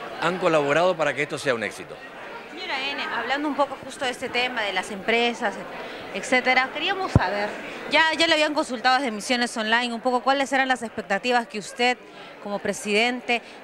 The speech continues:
Speaker 2: tiene respecto a la, al acuerdo entre la Unión Europea y el Mercosur. <laughs> Bueno, cuéntenos, por favor, cuáles son, nuevamente, repítanos para poder, cuáles son, y, y en el caso de las pymes que, que estamos trabajando ahora, ¿van a ser afectadas en algo? ¿Van a tener algún beneficio?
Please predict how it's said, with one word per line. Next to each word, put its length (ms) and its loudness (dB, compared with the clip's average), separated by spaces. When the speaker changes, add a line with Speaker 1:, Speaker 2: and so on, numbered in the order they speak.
Speaker 2:
tiene 440 2
respecto 460 -2
a 160 4
la, 320 -2
al 140 0
acuerdo 460 2
entre 160 -6
la 80 -4
Unión 180 -8
Europea 720 2
y 80 -6
el 120 -4
Mercosur. 580 -6
<laughs> 100 -20
Bueno, 480 -2
cuéntenos, 460 2
por 180 2
favor, 400 2
cuáles 320 4
son, 220 0
nuevamente, 480 0
repítanos 560 -4
para 180 0
poder, 320 -4
cuáles 240 2
son, 200 2
y, 420 -2
y 80 -2
en 60 -2
el 120 -2
caso 220 -2
de 120 2
las 140 0
pymes 340 -2
que, 280 -4
que 80 -10
estamos 240 -2
trabajando 380 2
ahora, 160 4
¿van 140 4
a 80 0
ser 120 0
afectadas 500 0
en 120 -6
algo? 240 0
¿Van 140 -2
a 60 -6
tener 220 -4
algún 220 -4
beneficio? 640 -4